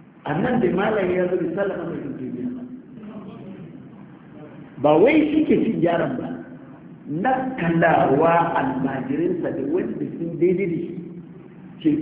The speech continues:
ko da Allah ya ba shi ilimi, akwai sun sa. To wannan shi ne amana.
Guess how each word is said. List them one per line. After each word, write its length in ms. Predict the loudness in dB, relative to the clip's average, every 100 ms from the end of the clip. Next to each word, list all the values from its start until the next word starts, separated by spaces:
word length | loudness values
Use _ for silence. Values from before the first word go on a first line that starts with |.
| 0
ko 200 | 2 2
da 160 | 2 -2
Allah 180 | -2 0
ya 140 | 2 4
ba 80 |
shi 160 | 2 2
ilimi, 380 | 0 0 0 -2 -4 -6 -6 -8 -12 -14 -18
akwai 280 | -8 -2 -2
sun 240 | 0 -2
sa. 160 | -4 -6 -8 -10 -12 -14 -16 -16 -14 -14 -12 -10 -8 -10 -6
To 120 | -2
wannan 240 | 2 2
shi 240 | 2 0 0
ne 120 | 0
amana. 580 | 0 -2 -2 -2 -2 -4